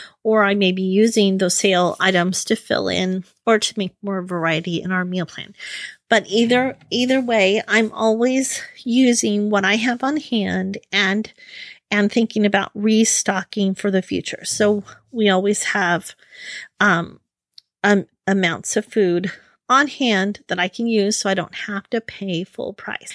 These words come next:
And if you're thinking, "Oh, I'd love to make freezer meals, but I tried that once and it was awful, all that cooking and chopping and all of that work." Well, I have a solution for you. I have freezer meal cookbooks that where,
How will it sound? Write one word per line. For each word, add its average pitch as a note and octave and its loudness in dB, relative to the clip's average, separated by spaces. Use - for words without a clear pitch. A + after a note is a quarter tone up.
And G#3 4
if G3+ 0
you're G#3 2
thinking, G#3 -2
"Oh, A4 4
I'd D4 0
love C#4 2
to C#4 -8
make A#3+ -4
freezer C4 -2
meals, A3 -2
but B3+ -6
I A3 0
tried D4+ -2
that B3+ 2
once A#3+ -4
and C#4+ -2
it C#4 -6
was C4 -2
awful, E4+ 0
all A3+ 0
that G3 -2
cooking E4 0
and F#3 -4
chopping D#4 0
and F3+ -2
all D4 4
of C#4 4
that - -4
work." - -4
Well, G3+ -6
I E3+ 2
have G3+ -4
a C4 2
solution G4+ 2
for A#3 0
you. F3+ -2
I B3+ 0
have A3+ 0
freezer B3+ 0
meal G#3+ -2
cookbooks - -8
that A3 2
where, G3+ -2